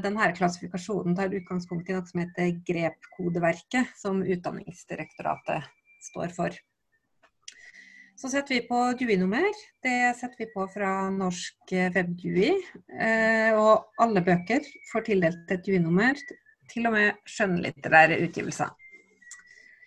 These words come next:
I tillegg til å registrere serie og et eventuelt serienummer,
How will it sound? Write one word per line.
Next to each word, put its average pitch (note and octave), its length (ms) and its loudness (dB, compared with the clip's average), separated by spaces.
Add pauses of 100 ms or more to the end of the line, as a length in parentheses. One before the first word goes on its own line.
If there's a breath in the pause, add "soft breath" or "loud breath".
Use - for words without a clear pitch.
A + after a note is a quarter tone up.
(340 soft breath)
I B3 140 0
tillegg C#4 580 6
til B3 180 2
å A#3 100 4
registrere A3+ 500 0
serie F#3+ 600 0
og F#3 240 -2
et F3+ 160 -6
eventuelt F3 380 -4
serienummer, E3+ 920 -2